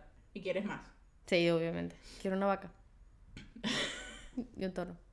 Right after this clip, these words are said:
Speaker 1: Una vaca y un toro.
Speaker 2: Ay, quiero un toro y quiero una vaca que se llame Matilde.
Speaker 1: ¿Por
Speaker 2: ¿Es en
Speaker 1: qué?
Speaker 2: serio? No sé, me tengo una campanita y un sombrerito. Matilde.
Speaker 1: Pero le puedes poner una campanita y un sombrerito, no se tiene que llamar Matilde.
Speaker 2: Entonces no la quiero.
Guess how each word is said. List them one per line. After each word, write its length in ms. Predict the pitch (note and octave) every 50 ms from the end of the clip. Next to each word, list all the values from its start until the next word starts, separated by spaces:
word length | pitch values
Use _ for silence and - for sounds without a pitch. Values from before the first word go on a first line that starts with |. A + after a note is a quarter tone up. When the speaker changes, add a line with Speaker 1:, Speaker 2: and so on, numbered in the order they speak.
| - -
Speaker 1:
Una 320 | A#3+ A3+ A3+ A3+ G#3 G#3 G3+
vaca 180 | G#3 G3+ G#3+
y 20 | A3
un 100 | A3 A3
toro. 160 | - B3+ B3+
Speaker 2:
Ay, 240 | B3 A#3+ A#3+ A#3 A3+
quiero 200 | - A#3+ A#3 B3
un 100 | C4+ C4
toro 340 | C4 D4+ D4+ D#4+ E4+ E4+ - -
y 80 | B3
quiero 160 | A3+ B3+ A3+
una 80 | A#3 A3+
vaca 300 | A3+ A3+ A3+ A#3+ A#3 A#3
que 100 | A#3 C4+
se 160 | A#3 - B3 A3+
llame 720 | G#3 F#3 F3+ F#3 F#3 F#3+ G3 G#3 G#3 G3+ F#3 F3+ F3 - - - -
Matilde. 500 | - F#3+ F#3 F3+ F#3 F#3+ F3+ F#3 F3 F3 - - - - - - - - - - - - - - - - - - - - - - - - - - - - -
Speaker 1:
¿Por 160 | - F3 E3
Speaker 2:
¿Es 60 | A#3+
en 100 | B3+ B3+ C4+
Speaker 1:
qué? 40 | D4
Speaker 2:
serio? 300 | E4 E4+ D4+ A#3+ G3 G#3+
No 100 | A#3+ B3
sé, 160 | B3 - F4+ E4+ -
me 60 | B3
tengo 140 | G#3+ G#3+ A3
una 100 | B3 B3
campanita 400 | B3 C4 A#3 A3+ G#3 G3+ G#3 A3
y 60 | A3
un 260 | A3 A3+ A#3 A#3 A3
sombrerito. 460 | G#3+ A#3 A#3+ A3+ G3+ G3+ G3+ G3 - - - - -
Matilde. 400 | G#3 G3 F#3+ - G3+ G3 F#3 E3+ - - - - - - G3+ G3 - - - - - - -
Speaker 1:
Pero 200 | F#3 F3 F#3 F3+
le 100 | F3 E3+
puedes 180 | E3+ F3+ F#3
poner 180 | - C4+ A3+ -
una 40 | A#3
campanita 300 | A#3+ A#3+ G#3 F#3+ F#3+ G3
y 40 | A3
un 60 | B3+
sombrerito, 300 | A#3 G3 F3 E3+ - B3
no 80 | C4+
se 100 | G3+ E3+
tiene 180 | D#3 F3+ G#3 B3+
que 60 | G#3 E3
llamar 240 | D#3 D3+ E3+ F3+ E3+
Matilde. 420 | D#3+ D#3 D#3+ E3+ E3 E3 E3+ F3 - - - -
Speaker 2:
Entonces 280 | G#3 F#3 - - F#3+ F#3
no 80 | F#3
la 100 | F#3 F3+
quiero. 240 | F3 G3+ G#3+ - -